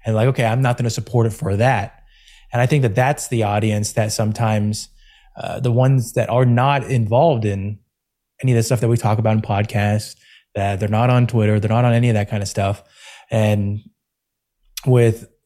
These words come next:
Ezra and how they have portrayed themselves, it's been one of those things that,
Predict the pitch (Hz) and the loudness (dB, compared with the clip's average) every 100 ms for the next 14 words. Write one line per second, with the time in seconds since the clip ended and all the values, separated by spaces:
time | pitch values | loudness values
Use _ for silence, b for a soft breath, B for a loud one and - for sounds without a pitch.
0 | - 143 131 117 117 117 107 107 104 101 | -2 2 4 2 2 0 -2 -2 -2 -4
1 | 104 - _ _ _ _ _ _ _ _ | -6 -8 _ _ _ _ _ _ _ _
2 | _ _ - - 120 117 110 104 - _ | _ _ -16 -4 2 4 2 0 -4 _
3 | - 123 95 127 123 120 113 104 101 - | -14 -12 -6 0 2 4 4 2 0 -6
4 | _ b b - 120 - 151 202 160 - | _ b b -4 -4 0 2 2 2 -6
5 | - _ _ _ _ _ _ _ 117 107 | -20 _ _ _ _ _ _ _ -2 0
6 | 107 104 123 135 - b b b b 120 | 2 2 2 -2 -10 b b b b -6
7 | 113 135 120 123 120 117 113 123 117 113 | -2 0 2 4 4 2 2 2 2 2
8 | 107 113 107 107 107 - | -2 0 2 2 0 -4